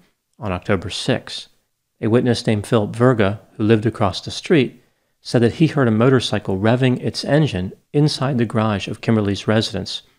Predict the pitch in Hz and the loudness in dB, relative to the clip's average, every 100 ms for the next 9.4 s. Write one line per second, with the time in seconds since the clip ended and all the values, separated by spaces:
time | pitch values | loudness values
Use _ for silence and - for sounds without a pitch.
0 | _ _ _ 101 92 123 135 120 117 - | _ _ _ -8 0 2 2 0 -6 -4
1 | 113 101 - _ _ - 104 95 104 - | -4 -4 -8 _ _ -6 -2 -2 -4 -12
2 | _ _ _ _ _ _ _ _ - 127 | _ _ _ _ _ _ _ _ 2 2
3 | 110 123 117 - 98 - 147 135 113 98 | 4 2 2 0 -4 0 2 2 2 2
4 | 127 107 95 - - _ _ 107 98 113 | 4 4 2 -6 -12 _ _ -4 -2 0
5 | 101 101 113 101 - 92 90 110 - - | 0 -2 -2 -4 -4 -6 -6 -8 -12 -14
6 | _ _ _ _ _ _ - 113 123 123 | _ _ _ _ _ _ -4 2 4 4
7 | 113 104 101 165 123 104 104 123 120 117 | 2 0 2 2 2 0 0 0 2 2
8 | 107 107 - 101 98 - 117 107 95 110 | 2 0 0 -2 -2 -2 0 0 -2 0
9 | 107 101 - - | 2 0 -2 -20